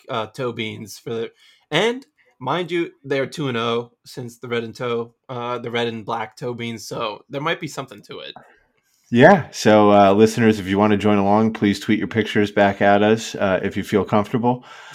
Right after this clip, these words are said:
Speaker 2: Um, and, uh, let's move on to game four.
Speaker 1: <laughs>
Speaker 2: So, <laughs> ga-, game four. All right. First of all, come on, N H L dot com. Can we get a new team picture for Andre Palat?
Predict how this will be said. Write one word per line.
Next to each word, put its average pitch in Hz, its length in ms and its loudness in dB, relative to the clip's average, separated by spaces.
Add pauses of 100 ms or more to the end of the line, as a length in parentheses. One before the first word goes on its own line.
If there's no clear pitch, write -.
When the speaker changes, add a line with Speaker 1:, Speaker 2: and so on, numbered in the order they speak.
(180)
Speaker 2:
Um, 98 640 2
and, 98 580 -4
uh, 92 300 2
let's 95 200 -2
move 98 160 0
on 95 140 0
to 90 60 -6
game 85 220 -4
four. 80 280 -8 (500)
Speaker 1:
<laughs> - 260 -8
Speaker 2:
So, 135 420 8 (360)
<laughs> - 40 -10
ga-, 190 1160 2 (100)
game 139 380 8
four. 120 400 2 (100)
All 123 80 8
right. 90 140 0 (140)
First 170 260 2
of 156 120 0
all, 120 200 4 (220)
come 160 200 0
on, 104 320 4 (200)
N 113 100 0
H 104 220 0
L 95 120 0
dot 95 200 0
com. 101 240 -2
Can - 120 -4
we 143 60 2
get 196 160 2
a 151 80 4
new 123 260 6
team 123 300 2
picture 110 400 2
for 110 180 -2
Andre 104 400 2
Palat? 95 480 -2